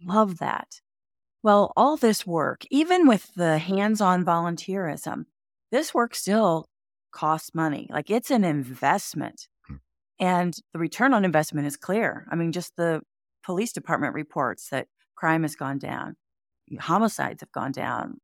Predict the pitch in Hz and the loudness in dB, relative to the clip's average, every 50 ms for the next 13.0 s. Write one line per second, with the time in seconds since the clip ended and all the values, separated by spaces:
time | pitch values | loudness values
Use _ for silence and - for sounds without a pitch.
0 | _ - - - _ _ _ _ _ _ _ _ _ _ - - - 160 165 156 | _ -18 -18 -18 _ _ _ _ _ _ _ _ _ _ -18 -10 -6 -4 -4 -6
1 | _ _ - - 156 170 170 190 175 165 170 165 _ - 175 170 160 151 - - | _ _ -2 0 0 2 0 -2 -2 -2 -4 -6 _ -2 0 0 0 0 -4 -12
2 | - - 165 165 160 156 _ _ _ _ _ _ _ _ - 175 - - 196 185 | -10 -6 -4 -4 -4 -4 _ _ _ _ _ _ _ _ -6 -6 -2 -2 0 0
3 | 190 180 170 160 156 156 147 143 151 151 _ _ - 196 - 185 - - 180 165 | 0 0 0 0 0 0 -2 -4 -6 -8 _ _ -8 -2 -2 -2 0 0 0 2
4 | 160 165 175 180 - - 139 120 147 _ _ _ _ _ _ - - 285 262 - | 2 2 0 0 -2 -4 -4 -6 -6 _ _ _ _ _ _ -4 -2 -2 -2 0
5 | - - 277 269 - - - 392 285 262 240 202 202 185 - - - 220 254 320 | 0 4 4 4 4 2 2 4 4 4 6 6 6 4 4 4 4 4 4 4
6 | 294 185 156 147 143 147 147 - 220 190 175 180 - 185 202 233 262 311 - - | 2 0 -2 -2 -4 -4 -4 -2 -2 -4 -4 -6 -6 -4 -2 -2 -2 -4 -6 -6
7 | - 208 226 220 220 196 208 220 - 254 247 220 - - 208 214 226 226 208 220 | -4 -4 -2 0 0 0 0 0 -2 -6 -8 -6 0 2 4 4 4 4 2 0
8 | - - - 185 180 226 262 277 254 214 - - 226 240 240 240 226 220 220 208 | -4 -4 -2 2 4 4 4 6 4 4 4 4 4 4 4 2 2 4 4 4
9 | 196 185 - - 208 262 370 302 151 - - _ _ _ _ _ _ _ _ _ | 4 2 0 0 0 0 0 0 -2 -4 -10 _ _ _ _ _ _ _ _ _
10 | - - - 208 208 233 - - 233 233 262 254 240 220 185 180 165 165 160 175 | -4 2 4 4 4 4 4 6 6 8 8 8 6 4 4 2 0 2 4 4
11 | 190 220 285 277 - - 180 190 196 196 214 254 285 285 - _ _ _ _ _ | 4 4 2 0 -2 -4 -4 0 0 2 4 4 2 2 0 _ _ _ _ _
12 | _ _ _ _ _ _ _ _ _ _ - 185 208 220 202 160 - - - | _ _ _ _ _ _ _ _ _ _ -4 2 4 4 4 4 2 -2 -4